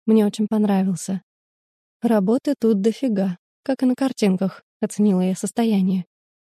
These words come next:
«Но кухня мне нравится. Детям точно понравится на втором этаже». «Кошаку понравится в саду», заметил Паша. Я махнула рукой. «Не,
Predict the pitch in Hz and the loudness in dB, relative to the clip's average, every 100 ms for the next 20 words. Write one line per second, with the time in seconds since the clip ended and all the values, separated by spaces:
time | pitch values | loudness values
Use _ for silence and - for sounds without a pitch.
0 | _ _ - 214 185 247 294 285 240 226 | _ _ 0 0 2 -2 2 2 4 4
1 | 240 190 190 - 208 - _ _ _ _ | 2 0 -2 -4 -8 -8 _ _ _ _
2 | _ _ _ 202 214 240 302 294 262 247 | _ _ _ 0 2 0 -2 -2 -2 -4
3 | 294 269 214 208 240 262 233 - 208 208 | -4 -2 0 0 0 0 -2 0 0 0
4 | 226 233 190 190 190 _ _ _ _ _ | 2 0 2 -2 -4 _ _ _ _ _
5 | _ _ _ _ 214 196 202 - 196 208 | _ _ _ _ -4 -2 -2 -2 -6 -2
6 | 262 294 190 185 185 226 - 233 185 185 | 2 2 2 0 0 -2 0 0 2 0
7 | - _ - 196 202 190 180 185 196 190 | -4 _ -12 -2 2 2 0 -2 -2 -4
8 | - 196 _ _ _ _ _ 240 285 233 | -4 -8 _ _ _ _ _ 0 2 2
9 | - 214 196 196 - 196 190 _ _ _ | 2 2 2 0 -2 -2 -2 _ _ _
10 | _ _ _ _ _ - 277 254 | _ _ _ _ _ -2 0 0